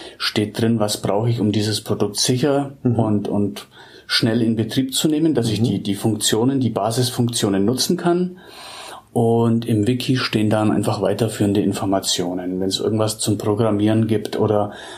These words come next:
Speaker 1: Einstellungen, die ich noch machen kann, aber nicht muss, beispielsweise, das ist dann alles, was man im, im Wiki nachlesen kann.
Speaker 2: Okay. Jetzt haben hier, haben wir hier ein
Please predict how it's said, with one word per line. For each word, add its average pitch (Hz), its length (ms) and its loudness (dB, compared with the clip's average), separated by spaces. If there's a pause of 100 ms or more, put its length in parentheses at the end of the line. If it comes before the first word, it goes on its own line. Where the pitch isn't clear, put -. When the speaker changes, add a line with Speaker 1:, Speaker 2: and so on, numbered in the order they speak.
(160)
Speaker 1:
Einstellungen, 117 680 2
die 113 80 2
ich 110 120 -2
noch 104 120 0
machen 104 340 0
kann, 123 300 2
aber 110 220 0
nicht 98 240 -2
muss, - 600 0
beispielsweise, 107 880 0 (520)
das 104 180 0
ist 117 160 0
dann 101 140 0
alles, 107 320 0
was 101 180 0
man 101 240 2
im, 98 240 2
im 95 220 0
Wiki 101 240 -2
nachlesen 92 560 -4
kann. 85 340 -6 (1040)
Speaker 2:
Okay. - 300 -8 (1160)
Jetzt - 560 0 (880)
haben 120 260 0
hier, 127 540 0
haben 120 180 2
wir 117 120 2
hier 120 560 0
ein 120 100 -8